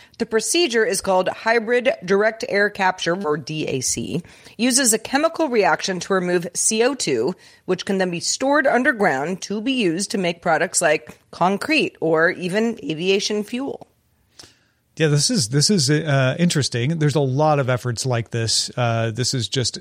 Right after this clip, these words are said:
Speaker 2: another one, uh, to, to keep an eye on. But, um, yeah, uh, p-,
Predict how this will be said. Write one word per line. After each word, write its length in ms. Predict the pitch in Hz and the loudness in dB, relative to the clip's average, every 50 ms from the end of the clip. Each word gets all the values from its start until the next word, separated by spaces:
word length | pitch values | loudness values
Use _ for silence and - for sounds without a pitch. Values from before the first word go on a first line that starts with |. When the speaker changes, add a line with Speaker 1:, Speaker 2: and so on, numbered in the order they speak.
| - - | -4 -2
Speaker 2:
another 480 | 151 135 135 131 135 127 110 139 139 | 0 2 2 2 2 2 2 2 2
one, 340 | 127 123 123 123 123 127 131 | 2 2 2 2 2 2 0
uh, 420 | 143 175 151 131 123 123 123 123 110 | 0 0 0 0 2 2 2 0 0
to, 260 | - - 139 127 120 | 0 0 0 0 -2
to 160 | - - 123 | -2 -6 -6
keep 200 | - 131 120 - | -4 -6 -6 -4
an 80 | 117 117 | -4 -4
eye 220 | 123 170 196 - | -4 -4 -4 -2
on. 240 | 117 113 123 143 147 | -2 -2 -2 0 0
But, 240 | 127 120 123 165 - - - - - - - 101 - | 2 0 0 -2 -4 -10 -14 -16 -16 -20 -20 -10 -4
um, 440 | - 123 123 123 123 123 123 135 - _ _ - | -2 0 0 2 0 0 -2 -4 -6 _ _ -2
yeah, 240 | 160 196 165 113 - - | 0 0 0 0 -2 -2
uh, 140 | - 139 127 - - _ _ _ _ - | 0 0 0 0 -2 _ _ _ _ -6
p-, 100 | - | -4